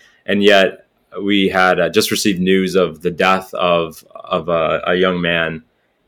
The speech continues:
and it, this was on the heels of our mis-, second miscarriage,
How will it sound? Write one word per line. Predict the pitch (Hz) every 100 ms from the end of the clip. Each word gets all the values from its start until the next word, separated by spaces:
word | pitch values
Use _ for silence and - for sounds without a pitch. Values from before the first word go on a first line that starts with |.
| -
and | 92 90 85
it, | 98 95
this | 104
was | 104
on | 98 92
the |
heels | 87 98 98 92 82
of | - 87 87 85 -
our | 90
mis-, | 85 87 - _
second | - 95 - 85
miscarriage, | 80 - 82 80 78 -